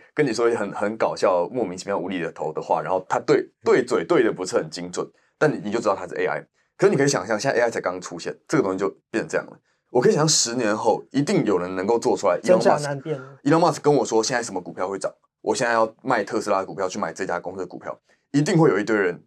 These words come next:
Speaker 1: 分辨不出来那是真的假的。所以在那个时候，信用这件事情又会变得更加的无限昂贵的一个资产，就是它是比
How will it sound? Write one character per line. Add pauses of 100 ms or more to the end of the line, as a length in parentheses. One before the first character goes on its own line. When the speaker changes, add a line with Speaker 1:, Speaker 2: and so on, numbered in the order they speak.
Speaker 1:
分
辨
不
出
来
那
是
真
的
假
的。 (320)
所
以
在
那
个
时
候，
信
用
这
件
事
情
又
会
变
得
更
加
的 (1120)
无
限
昂
贵
的
一
个
资
产， (120)
就
是
它
是
比